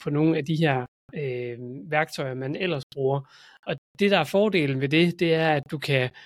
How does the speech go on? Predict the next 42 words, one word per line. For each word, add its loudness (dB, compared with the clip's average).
du -2
kan 2
modellere 2
den 2
data, 2
som -6
du -8
får, 2
øh, -6
i 6
din 4
C -4
D 0
P, 0
og -6
så 2
derfra 2
skyde 6
den 2
ud, 0
der 4
hvor -2
den -2
er -4
relevant -2
til -10
de -4
forskellige, 0
øh, -2
til 0
de 2
forskellige, 2
øh, -2
platforme, 0
du -4
måtte 0
sidde 2
i. -6
Så, -2
så -4
det 6
er, 8